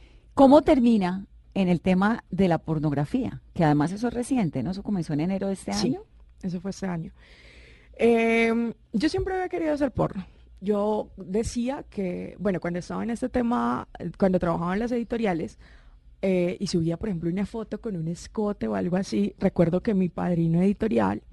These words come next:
Speaker 2: eh, me decía, "Alejandra, vas a perder credibilidad, tú tienes mucho potencial como escritora, ¿qué van a decir los escritores si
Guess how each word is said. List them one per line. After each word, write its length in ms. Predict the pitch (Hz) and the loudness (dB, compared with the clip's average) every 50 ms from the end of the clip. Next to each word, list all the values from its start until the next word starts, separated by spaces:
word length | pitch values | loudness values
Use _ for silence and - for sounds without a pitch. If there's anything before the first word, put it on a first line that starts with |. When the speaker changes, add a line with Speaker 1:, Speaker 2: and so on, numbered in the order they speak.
| - - - - - - - - - - | -18 -18 -18 -20 -20 -20 -20 -20 -6 2
Speaker 2:
eh, 340 | - 190 190 185 180 180 - - | 4 6 6 8 6 4 4 4
me 180 | 180 190 185 | 4 6 6
decía, 500 | 180 175 165 - - 185 180 185 - - _ - - - | 6 4 2 2 2 4 4 2 2 -2 _ -18 -8 -2
"Alejandra, 600 | - 196 190 180 185 190 202 208 208 190 - - - - - _ - - - - - - - | 0 0 0 2 2 2 2 2 2 0 -2 -4 -16 -20 -20 _ -20 -20 -20 -20 -20 -6 0
vas 180 | 170 180 180 185 | 0 2 2 0
a 60 | 185 | -2
perder 340 | - 214 208 196 185 175 - | -2 -2 0 0 0 0 0
credibilidad, 800 | - 196 202 196 190 190 180 175 175 175 180 180 180 175 175 - - | 0 2 2 4 4 4 4 4 4 6 6 6 4 4 2 -2 -6
tú 140 | - 180 180 | -6 -6 -4
tienes 260 | - 190 190 208 208 | -2 0 0 2 2
mucho 380 | 214 214 226 233 226 - 233 202 | 4 4 4 4 2 0 -2 -4
potencial 500 | - 240 - 214 196 180 180 185 165 - | -4 -2 -2 -2 -2 0 0 -2 -4 -4
como 180 | - 190 214 | -4 -4 -4
escritora, 460 | 226 - - 196 185 - 196 196 185 180 | -4 -4 -2 -4 -2 0 0 0 0 0
¿qué 180 | - - 196 | 0 2 2
van 200 | 196 202 226 240 | 4 4 2 0
a 80 | 254 240 | -2 -2
decir 340 | 208 156 - 202 202 - 254 | -2 -4 -4 -4 -4 -4 -4
los 140 | 254 226 | -6 -6
escritores 600 | 269 233 - - 165 147 - - 180 190 208 214 208 | -6 -10 -10 -12 -14 -12 -8 -8 -6 -6 -6 -6 -6
si 140 | 247 233 | -8 -8